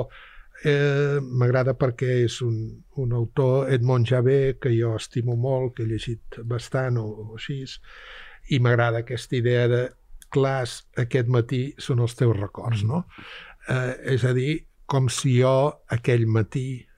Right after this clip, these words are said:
eh, vaig agafar aquests llibres de versos que ja tenia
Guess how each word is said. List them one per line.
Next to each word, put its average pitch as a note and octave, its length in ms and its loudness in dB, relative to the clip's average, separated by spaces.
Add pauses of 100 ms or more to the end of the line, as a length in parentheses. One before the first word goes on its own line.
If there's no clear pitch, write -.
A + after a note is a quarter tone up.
(140)
eh, A#2 460 0
vaig A2+ 320 0
agafar A2 500 0 (380)
aquests B2+ 460 2
llibres A#2 300 2
de B2 80 2
versos B2 500 0
que A#2 180 -2
ja A2+ 140 0
tenia C#3 520 0